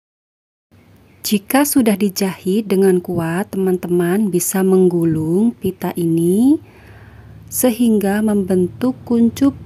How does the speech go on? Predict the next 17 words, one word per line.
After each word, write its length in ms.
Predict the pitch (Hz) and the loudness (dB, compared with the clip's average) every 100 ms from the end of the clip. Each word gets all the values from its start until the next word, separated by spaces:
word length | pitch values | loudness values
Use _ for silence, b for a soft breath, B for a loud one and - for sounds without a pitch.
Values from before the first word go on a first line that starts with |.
| - | -6
kecil 480 | 226 - 247 247 226 | -6 0 2 2 2
pada 320 | 214 208 220 | -2 0 0
bagian 640 | 190 180 - 190 196 202 | 0 -4 -2 0 0 -2
tengah. 480 | 190 175 160 151 147 - - - - - _ _ _ _ _ _ _ _ _ _ _ _ _ _ _ - | -2 -2 -2 -6 -10 -18 -20 -20 -20 -20 _ _ _ _ _ _ _ _ _ _ _ _ _ _ _ -4
Nah, 480 | 208 208 208 208 175 | 0 2 2 0 -4
setelah 560 | - 220 208 208 202 190 _ _ | -8 -6 -2 -2 -2 -6 _ _
digulung, 960 | 208 196 - 208 196 196 196 202 226 269 | -2 -2 -2 0 0 0 0 2 2 0
sekarang 480 | - - 196 202 202 | -2 -6 -4 -2 -4
kita 320 | 214 208 190 | -6 -4 -4
jahit 320 | - 190 190 - - | -6 -8 -8 -12 -4
pangkalnya. 1040 | 196 196 208 196 202 196 196 202 247 302 B B B B B | -2 -2 -4 -4 -2 0 0 0 0 -2 B B B B B
Jangan 400 | - 214 208 208 | -2 0 2 2
lupa 640 | 202 202 - 196 202 226 254 | 0 -4 -6 -4 -2 -2 -2
jahitannya 800 | - 190 190 185 190 185 190 226 | -4 -4 -4 -4 0 2 2 2
harus 320 | 208 214 220 | 0 -2 -2
kuat 400 | - - 285 277 | -4 -2 0 0
ya. 400 | 185 180 185 233 | -4 -2 -2 -4